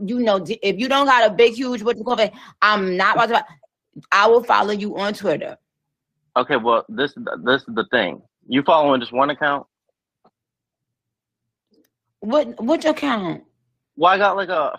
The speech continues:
Speaker 2: fan account, and then I got my normal account.
Speaker 1: Which account you want me to follow?
Speaker 2: Both of 'em.
Speaker 1: What's the at names? Quickly, Noah.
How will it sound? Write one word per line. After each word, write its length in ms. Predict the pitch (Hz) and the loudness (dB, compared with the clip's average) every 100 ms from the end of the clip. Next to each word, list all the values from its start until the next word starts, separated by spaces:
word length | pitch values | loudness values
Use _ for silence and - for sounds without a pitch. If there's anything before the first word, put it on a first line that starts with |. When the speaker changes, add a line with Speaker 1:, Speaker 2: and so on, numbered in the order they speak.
| - | -10
Speaker 2:
fan 180 | 160 165 | -6 -6
account, 360 | 151 151 143 | -6 -6 -6
and 80 | 139 | -4
then 80 | 139 | -4
I 100 | 135 | -4
got 260 | 127 123 - | -2 -2 -4
my 180 | 113 110 | -4 -4
normal 360 | 113 110 101 82 | -4 -6 -6 -10
account. 220 | - - _ _ _ _ _ _ | -12 -16 _ _ _ _ _ _
Speaker 1:
Which 200 | 214 302 | 0 0
account 360 | 339 330 311 285 | 2 2 2 2
you 100 | 302 | 4
want 180 | 302 285 | 4 2
me 60 | |
to 100 | 277 | 0
follow? 600 | 269 269 226 147 117 - _ _ _ _ _ _ _ _ _ _ 120 | 2 2 2 0 -4 -10 _ _ _ _ _ _ _ _ _ _ 0
Speaker 2:
Both 240 | 123 139 | 2 2
of 100 | 147 | 2
'em. 220 | 160 170 _ _ _ 185 _ _ 151 _ _ _ _ _ _ _ _ _ _ _ _ _ _ _ - | 0 -2 _ _ _ -20 _ _ -20 _ _ _ _ _ _ _ _ _ _ _ _ _ _ _ 2
Speaker 1:
What's 240 | 233 262 | 4 4
the 140 | 226 | 2
at 220 | 226 220 220 | 4 2 2
names? 360 | 202 190 185 | 0 0 -2
Quickly, 420 | - 269 - 214 | -2 0 2 2
Noah. 500 | 190 180 170 165 175 | 4 6 6 6 2